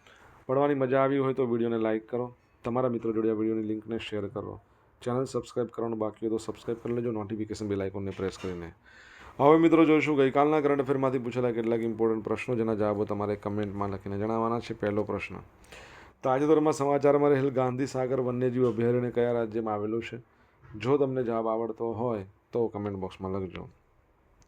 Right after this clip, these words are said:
સેકન્ડ પ્રશ્ન, તાજેતરમાં કઈ ભારતીય બેંકને સેન્ટ્રલ બેન્કિંગ દ્વારા રિસ્ક મેનેજમેન્ટ ઓફ ધ યર એવોર્ડ આપવામાં આવ્યો છે?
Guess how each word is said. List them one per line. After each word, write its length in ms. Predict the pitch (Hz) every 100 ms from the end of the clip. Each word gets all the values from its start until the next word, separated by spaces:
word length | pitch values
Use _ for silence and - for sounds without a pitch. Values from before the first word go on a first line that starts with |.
| - - - - - _ -
સેકન્ડ 280 | 139 160
પ્રશ્ન, 340 | 156 151 139 147
તાજેતરમાં 540 | 135 135 139 135 135
કઈ 200 | 135 143
ભારતીય 400 | 123 120 120 139
બેંકને 400 | 127 127 123 127
સેન્ટ્રલ 440 | 127 131 135 131 135
બેન્કિંગ 420 | 127 123 127 123
દ્વારા 280 | 120 120 120
રિસ્ક 540 | 113 131 139 - -
મેનેજમેન્ટ 600 | 127 123 123 117 120 117
ઓફ 280 | - 123 110
ધ 40 |
યર 280 | 117 113 117
એવોર્ડ 300 | 113 113 113
આપવામાં 420 | 107 101 107 104
આવ્યો 200 | 101 98
છે? 200 | 95 -